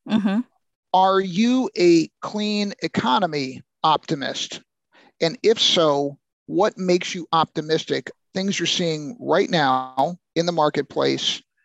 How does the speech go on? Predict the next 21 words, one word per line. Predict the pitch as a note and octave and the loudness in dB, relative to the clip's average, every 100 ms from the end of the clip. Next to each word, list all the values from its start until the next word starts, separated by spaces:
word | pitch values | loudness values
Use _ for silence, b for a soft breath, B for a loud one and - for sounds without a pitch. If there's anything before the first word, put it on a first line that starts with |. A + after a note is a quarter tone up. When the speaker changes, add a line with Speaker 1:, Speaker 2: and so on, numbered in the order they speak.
| _ | _
Speaker 2:
that | - E3 D#3+ | -2 -2 2
give | F#3 F3+ | 0 2
you | E3 E3 | -2 -6
long-term | C#3+ E3 F#3 F#3+ F#3 D#3+ | 0 2 2 -2 -6 -8
hope | C#3 E3 D#3+ _ | -2 -2 -2 _
that | D3 - | -2 -2
climate | - E3+ F3 F3 - | -2 -2 0 -2 -8
solutions | - D#3+ D#3 D3 C#3+ | -4 -2 -2 -6 -4
technologies | - B2+ F3 A3 F3 D#3+ D#3 D3 C#3+ C#3+ b b b b | -4 -2 0 2 0 -2 -2 0 0 -4 b b b b
can | - E3 | -6 -4
grow | D3+ F3 F3 F3 E3+ | 0 2 4 4 4
and | E3+ D#3+ | 2 -2
scale | - F3 E3 D3+ D#3 | 0 2 4 2 -2
and | D#3+ | -2
become | E3 G#3+ F#3+ F#3 | -2 0 -2 0
the | E3 | -2
mainstream | E3 F3 F3 - D#3 D3+ | -2 -4 -8 -10 -10 -2
that, | D3 - _ _ _ _ - | -2 -2 _ _ _ _ -2
that | F3+ | 0
you | F#3 F#3+ F#3+ F#3 F3+ - | 2 0 0 -2 -4 -6
saw | - - B3 F3+ D3 D3+ | -2 2 4 4 2 0